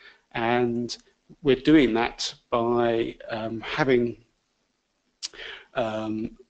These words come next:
uh, this, this se-, series of panel debates across the world on the future of oil and gas,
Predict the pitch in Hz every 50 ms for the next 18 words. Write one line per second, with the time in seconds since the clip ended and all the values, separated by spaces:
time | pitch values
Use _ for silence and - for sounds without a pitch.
0 | _ _ - 113 110 110 110 117 - 254 262 247 - - - - - - _ _
1 | _ _ _ _ _ _ _ - - 143 127 - - - - - 135 117 - -
2 | - - - 147 139 - - - - 156 160 160 139 127 120 113 120 110 - -
3 | - 147 135 127 117 113 117 - 127 123 117 117 - - - - - - - 135
4 | - - - 123 113 127 127 120 110 101 104 107 - - - - - - - -
5 | _ _ - 135 127 120 117 113 113 110 113 - - 113 - - 104 107 101 101
6 | 101 101 101 95 104 107 113 113 - - - -